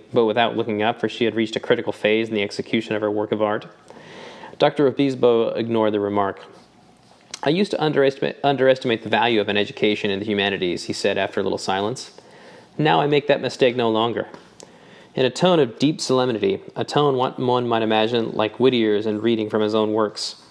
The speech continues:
"The lessons of great literature," he went on, "the deep truths, the gems of wisdom."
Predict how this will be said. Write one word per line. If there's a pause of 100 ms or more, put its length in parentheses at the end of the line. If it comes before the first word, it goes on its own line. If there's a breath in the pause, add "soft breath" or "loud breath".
(580 loud breath)
"The
lessons
of
great
literature,"
he
went
on, (180)
"the
deep
truths,
the
gems
of
wisdom."